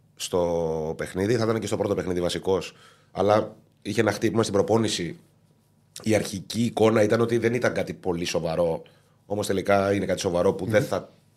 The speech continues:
του α-, επιτρέψει να είναι διαθέσιμος και στο μάτς με το, της Τετάρτης, στο αυριανό. Ε, τώρα, ξέρεις, καταλαβαίνει ο καθένας πόσο κρίσιμο είναι το μάτς, γιατί δεν έχει αύριο αυτό το παιχνίδι.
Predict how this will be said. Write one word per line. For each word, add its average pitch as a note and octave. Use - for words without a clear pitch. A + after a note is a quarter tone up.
του F2
α-, E2
επιτρέψει E2
να F#2
είναι F2+
διαθέσιμος F2
και -
στο D#2+
μάτς E2
με E2+
το, D2
της -
Τετάρτης, G2
στο -
αυριανό. E2
Ε, C#3+
τώρα, E3+
ξέρεις, D#3
καταλαβαίνει A#2+
ο -
καθένας D3+
πόσο D3
κρίσιμο C#3+
είναι A#2
το G2+
μάτς, C3
γιατί D3+
δεν D#3+
έχει E3
αύριο G2
αυτό F#2
το F2
παιχνίδι. E2+